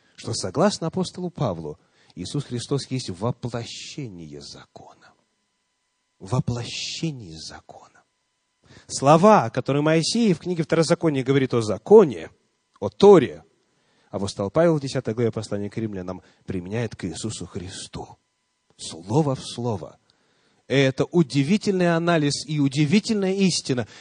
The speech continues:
Иисус Христос был живой Торой. Он воплотил в себе закон. И смерть его в том числе, являясь частью Божьего плана спасения,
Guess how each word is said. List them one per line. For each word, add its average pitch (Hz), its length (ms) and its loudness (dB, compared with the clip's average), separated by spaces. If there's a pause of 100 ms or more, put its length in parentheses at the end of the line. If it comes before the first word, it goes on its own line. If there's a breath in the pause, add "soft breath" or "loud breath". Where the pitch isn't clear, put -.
(120 loud breath)
Иисус 156 460 4
Христос 143 520 0
был 175 640 10 (160 loud breath)
живой 143 800 8 (240 loud breath)
Торой. 120 640 4 (180 soft breath)
Он 165 220 2
воплотил 151 760 2
в 135 60 -4
себе 127 320 -2
закон. 113 600 -2 (260 loud breath)
И 156 160 2
смерть 208 560 2
его 147 180 4
в - 140 -12
том 139 260 4
числе, 85 640 -6 (240 soft breath)
являясь 120 480 0
частью 196 480 0
Божьего 175 420 2
плана 160 300 4
спасения, 101 880 -4